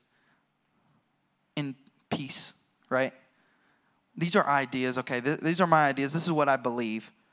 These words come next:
But conviction, as defined by the dictionary, is a firmly held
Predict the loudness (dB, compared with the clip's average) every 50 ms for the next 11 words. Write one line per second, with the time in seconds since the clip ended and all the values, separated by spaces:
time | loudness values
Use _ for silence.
0 | _ _ _ _ _ _ _ -2 2 4 4 4 2 -4 -18 _ _ _ -4 -2
1 | -2 0 0 0 0 0 0 -2 -2 -2 -2 -4 -2 0 0 0 0 0 -4 -6
2 | -6 -2 0 2 2 2 2 0 -2 -4 -8 -10 -12 -16 _ _ _ _ _ _
3 | _ _ _ _ 2 4 4 4 2 -2 0 0 0 0 0 -2 -2 -2 0 0
4 | 0 0 -2 -2 -4 -8 -12 _ _ _ _ _ _ _ _ _ _ _ _ -4
5 | -2 0 0 0 0 -2 -6 -10 -16 -18 0 4 4 4 4 4 0 -2 -4 -4
6 | -4 -6 -8 -10 -10 -6 -4 -2 -2 -2 -4 -6 -10